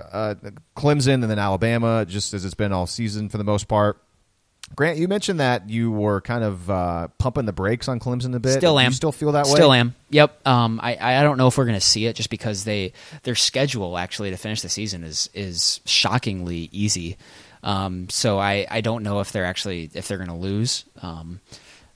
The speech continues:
Speaker 2: but yeah, they, I, I have the same sort of, uh, criticism of them as I do Penn State. I think Clemson's gonna struggle to put really good drives together against, uh, against good defenses.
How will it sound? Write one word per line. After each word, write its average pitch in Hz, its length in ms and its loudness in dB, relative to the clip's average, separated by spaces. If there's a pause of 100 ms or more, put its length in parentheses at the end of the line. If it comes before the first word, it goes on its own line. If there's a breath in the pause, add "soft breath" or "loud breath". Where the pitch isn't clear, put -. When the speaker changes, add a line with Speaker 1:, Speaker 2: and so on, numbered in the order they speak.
(180)
Speaker 2:
but 117 340 4
yeah, 104 240 -2
they, 123 160 -2
I, 127 320 0
I - 40 6
have 151 140 2
the 135 80 0
same 117 320 0
sort 110 380 0
of, 95 380 -6
uh, 87 320 -8 (140)
criticism 104 500 -4
of 90 100 -4
them 101 140 0
as 98 160 -2
I 98 40 0
do 95 140 -2
Penn 92 220 -4
State. 85 400 -4
I 101 100 -2
think 107 180 -2
Clemson's 98 360 -4
gonna 92 140 -8
struggle 87 360 -4
to 95 80 -6
put 95 260 -6
really 98 300 -2
good 92 160 -2
drives 87 380 -2
together 92 320 -2
against, 90 560 -2
uh, 82 300 -6 (440 loud breath)
against 98 400 2
good 101 240 2
defenses. 101 680 -2